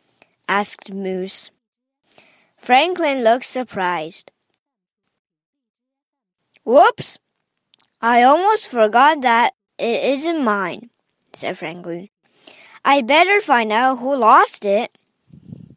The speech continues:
"Maybe the owner will be mad because you used the camera," Beaver said.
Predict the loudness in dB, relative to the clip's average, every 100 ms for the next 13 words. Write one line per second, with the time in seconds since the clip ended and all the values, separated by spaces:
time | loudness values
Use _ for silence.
0 | -20 -20 -20 _ 4 6 6 2 -2 -2
1 | 0 0 0 -4 -6 -4 -2 -2 0 2
2 | 2 0 -4 -4 -2 0 0 -2 -6 -8
3 | -6 -4 -4 -6 -6 -6 -6 -6 -8 -8
4 | -10 -10 -10 -10 -10 -14 -16 -20 _ _
5 | _ _ _ _ _ _ _ -8 -6 -4
6 | -6 -10 -12